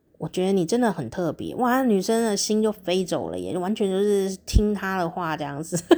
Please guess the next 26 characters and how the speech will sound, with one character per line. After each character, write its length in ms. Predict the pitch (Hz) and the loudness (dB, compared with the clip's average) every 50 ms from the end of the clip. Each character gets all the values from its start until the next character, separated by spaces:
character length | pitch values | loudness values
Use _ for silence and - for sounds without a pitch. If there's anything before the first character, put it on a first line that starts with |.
| - - | 4 2
<laughs> 360 | - - - - - - - _ | -12 -14 -14 -14 -16 -18 -20 _
哦， 280 | - 156 156 151 143 - | -10 -8 -8 -8 -10 -10
所 140 | - - 196 | -6 -4 -2
以 160 | 196 202 214 | 0 0 0
是 40 | 208 | -2
特 240 | 208 - 269 220 170 | 0 2 4 4 4
别， 220 | 180 165 151 156 | 4 2 0 0
这 100 | 190 196 | 0 0
个 80 | 180 180 | 0 0
是 80 | 190 | 0
魔 280 | 202 185 170 156 151 165 | 2 2 2 2 2 2
力 180 | 214 202 170 | 2 0 -2
的 160 | 160 - 151 135 | -2 -4 -6 -6
词 420 | 131 - - - - 127 107 117 135 | -6 -6 -8 -8 -8 -10 -6 -4 -4
哦。 180 | 131 123 160 - - - - - - - _ - _ _ | -4 -4 -6 -12 -16 -20 -20 -20 -20 -20 _ -20 _ _
那 80 | - 254 | -4 2
当 160 | - 294 277 | 4 4 4
然 180 | 262 208 196 180 | 4 4 2 2
我 60 | 170 | 2
会 80 | 196 | 2
建 200 | 214 - 247 226 | 2 2 2 2
议 60 | 226 226 | 2 2
你 160 | 208 170 151 | 2 0 -2
们 180 | 143 139 143 | -2 -4 -6
呢， 300 | 151 151 143 143 147 151 151 - _ _ _ _ _ _ | -6 -6 -6 -6 -8 -8 -10 -14 _ _ _ _ _ _
呃， 340 | - 143 143 135 113 - | -8 -8 -8 -8 -10 -12